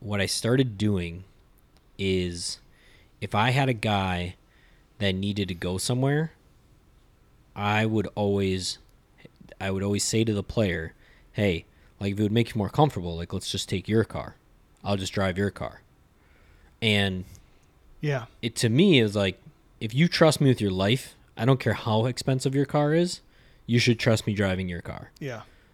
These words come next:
Speaker 1: And then, I mean, I'm, I'm a really good driver, but,
Speaker 2: <laughs>
Speaker 1: and, like, I, I, that's what I used to do.
Speaker 2: Yeah.
Speaker 1: What, to get around, like, whatever.
Speaker 2: Correct.
Speaker 1: Um,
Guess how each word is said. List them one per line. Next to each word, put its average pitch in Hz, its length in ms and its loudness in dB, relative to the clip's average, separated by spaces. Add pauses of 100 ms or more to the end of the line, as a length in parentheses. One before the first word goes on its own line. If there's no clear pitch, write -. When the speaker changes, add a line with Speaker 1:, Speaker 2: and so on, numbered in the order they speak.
(120)
Speaker 1:
And 117 120 -2
then, 110 300 0 (220)
I 110 60 -8
mean, 98 160 -2
I'm, 90 220 -4 (440)
I'm 107 100 -6
a 85 40 -6
really 82 140 -6
good 80 140 -12
driver, 98 400 -4 (160)
but, 113 260 0 (460)
Speaker 2:
<laughs> - 500 -20
Speaker 1:
and, 117 180 4
like, 101 180 4 (560)
I, 113 160 0 (200)
I, 107 100 -4 (120)
that's 117 280 0
what 131 100 2
I 110 40 4
used 113 360 2
to 104 60 -6
do. 90 360 -6 (140)
Speaker 2:
Yeah. 156 220 -12 (240)
Speaker 1:
What, 107 320 -2
to 120 100 0
get 110 160 2
around, 95 480 2
like, 92 360 -4 (520)
whatever. 101 380 2
Speaker 2:
Correct. - 140 -16 (440)
Speaker 1:
Um, 98 520 2